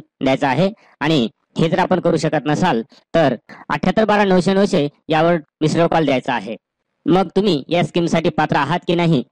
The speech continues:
हे लगेच एसएमएस द्वारे समजेल. मित्र हो,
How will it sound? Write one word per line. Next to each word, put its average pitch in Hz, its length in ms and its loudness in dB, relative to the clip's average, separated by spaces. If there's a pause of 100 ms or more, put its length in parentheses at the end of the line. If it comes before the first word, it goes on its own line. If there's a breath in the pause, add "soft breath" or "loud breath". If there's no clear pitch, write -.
(120)
हे 147 100 0
लगेच 143 240 0
एसएमएस 135 340 0
द्वारे 127 220 2
समजेल. 110 400 -2 (960 loud breath)
मित्र 160 240 2
हो, 175 120 2